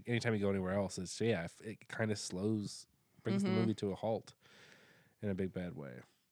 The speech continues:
Speaker 2: Yeah.
Speaker 1: I don't know.
Speaker 2: But dude, Henry Fonda's really great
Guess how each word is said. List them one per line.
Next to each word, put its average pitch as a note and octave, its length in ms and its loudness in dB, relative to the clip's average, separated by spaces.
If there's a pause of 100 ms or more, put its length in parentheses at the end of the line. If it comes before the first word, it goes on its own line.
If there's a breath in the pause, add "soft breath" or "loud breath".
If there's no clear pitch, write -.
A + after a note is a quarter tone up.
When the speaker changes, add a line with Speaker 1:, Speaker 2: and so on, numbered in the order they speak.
(580)
Speaker 2:
Yeah. C2+ 280 0 (1080)
Speaker 1:
I G#2 60 -6
don't F2+ 160 -6
know. C#2 240 -14 (760)
Speaker 2:
But G#3 120 0
dude, G#3 400 -4 (240)
Henry D4+ 240 6
Fonda's F#3+ 640 4 (1600 soft breath)
really F#3+ 240 2
great - 320 -2